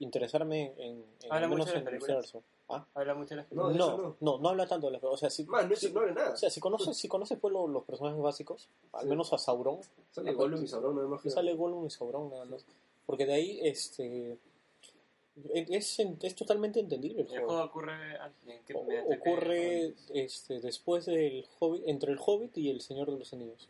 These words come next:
Speaker 2: Sí, ya.
Speaker 1: Ujú. Este, a, a lo que iba diciendo era que sí, me parece bacán, ¿eh? Me parece bacán todo el, el, el, las temáticas, la, la temática, el, las mecánicas de juego, en especial eso de volver a resucitar y que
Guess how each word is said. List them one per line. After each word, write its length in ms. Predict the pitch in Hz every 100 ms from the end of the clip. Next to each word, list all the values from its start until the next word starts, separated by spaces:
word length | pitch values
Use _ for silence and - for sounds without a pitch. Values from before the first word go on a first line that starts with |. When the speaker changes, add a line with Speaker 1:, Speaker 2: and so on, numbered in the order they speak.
| _
Speaker 2:
Sí, 80 | - - _ _ _ 123
ya. 200 | 117 113 -
Speaker 1:
Ujú. 260 | 151 143 147 - - _ _ - - _ -
Este, 960 | 135 127 - - - 131 127 127 123 127
a, 60 |
a 240 | 139 139 139
lo 120 | 135
que 100 | 135
iba 140 | 165 196
diciendo 520 | 160 - 175 170 190
era 240 | 160 170 160
que 160 | 135 -
sí, 300 | - 233 359
me 80 | 160
parece 260 | - -
bacán, 320 | 262 160 208 208
¿eh? 100 | 208
Me 80 | 151
parece 260 | 165 170
bacán 260 | 185 - 175
todo 260 | 175 170 165
el, 180 | 143 135
el, 360 | 123 120 117 117 _
el, 360 | 135 123 123 117 _ _ _ _ _ _ - -
las 160 | 139 139
temáticas, 580 | 143 160 160 160 156
la, 200 | 147 139 135
la 180 | - 135
temática, 640 | 135 151 208 226 214 208 240 - -
el, 500 | 127 123 120 120 120
las 140 | 117
mecánicas 440 | 127 160 170 165
de 80 | 139
juego, 460 | 127 - 160 160 214 - _ _ _ _ _ _ _ _ -
en 120 | 123
especial 380 | 117 - 143 151
eso 240 | 156 160
de 120 | 143 123
volver 360 | 117 113 139
a 60 | 151
resucitar 640 | - - 120 117 131 139
y 120 | 135 120
que 280 | - -